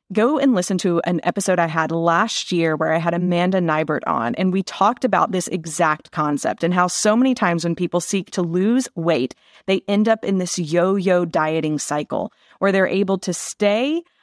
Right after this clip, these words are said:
on a certain diet plan or calorie restriction for an amount of time. They're able to begin to see some progress,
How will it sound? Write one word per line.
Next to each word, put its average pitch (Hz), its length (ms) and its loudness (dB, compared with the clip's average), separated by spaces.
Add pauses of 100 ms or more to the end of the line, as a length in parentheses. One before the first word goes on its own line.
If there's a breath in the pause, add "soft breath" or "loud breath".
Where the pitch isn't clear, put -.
(160 loud breath)
on 196 200 2
a 170 60 0
certain 240 340 0
diet 202 320 0
plan 202 300 0
or - 100 -2
calorie 202 440 0
restriction 175 520 -2
for 165 220 0
an 160 140 0
amount 190 300 2
of 247 80 -2
time. 165 280 0
They're 185 140 0
able 214 240 0
to 226 40 -2
begin 196 300 0
to 190 100 -6
see 190 200 -2
some 196 360 0
progress, 190 680 0